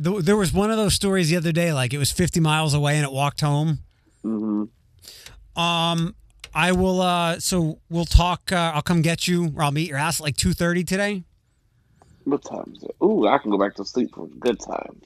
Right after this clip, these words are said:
Speaker 2: Yes.
Speaker 1: Yeah, two thirty.
Speaker 2: I was
Speaker 1: I'll
Speaker 2: playing Mario till the four in the morning. I'm sorry.
Speaker 1: Paper, Paper Mario?
Speaker 2: Yeah, oh, three in the morning, I should say, 'cause I remember I,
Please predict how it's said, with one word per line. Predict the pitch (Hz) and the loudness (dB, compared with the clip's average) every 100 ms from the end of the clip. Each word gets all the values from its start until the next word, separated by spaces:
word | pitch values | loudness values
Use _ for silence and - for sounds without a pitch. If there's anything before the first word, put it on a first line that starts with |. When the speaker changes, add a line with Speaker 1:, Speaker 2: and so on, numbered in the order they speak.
| _ | _
Speaker 2:
Yes. | - 107 104 113 98 76 62 - - - - | -6 0 2 4 2 -4 -12 -18 -20 -14 -4
Speaker 1:
Yeah, | 151 135 104 - - - | -2 -2 -4 -10 -18 -18
two | - 214 | -6 -2
thirty. | 185 190 - | 2 8 8
Speaker 2:
I | |
was | - | 8
Speaker 1:
I'll | 202 | 4
Speaker 2:
playing | 440 381 320 | 2 4 4
Mario | 311 320 294 | 4 4 2
till | 277 311 | -2 -8
the | 254 | -10
four | - 208 | -6 -6
in | 277 | -8
the | |
morning. | 269 269 247 226 | -6 -4 -4 -4
I'm | 233 240 - | -8 -10 -14
sorry. | - 254 233 233 226 220 | -10 -8 -8 -10 -12 2
Speaker 1:
Paper, | - 208 - 254 - | 2 4 -4 -4 0
Paper | 185 190 233 | 2 2 0
Mario? | 247 262 277 294 277 196 - 170 | 0 0 0 -2 -4 -8 -18 -16
Speaker 2:
Yeah, | 359 - 330 - | -8 -4 -4 -4
oh, | 196 180 - | -8 -8 -8
three | 262 190 | -4 -4
in | |
the | 170 | -6
morning, | 156 131 120 | -8 -8 -8
I | 117 | -10
should | 120 | -12
say, | 123 | -12
'cause | 104 139 | -10 -8
I | |
remember | 127 135 131 | -6 -4 -2
I, | 120 | -2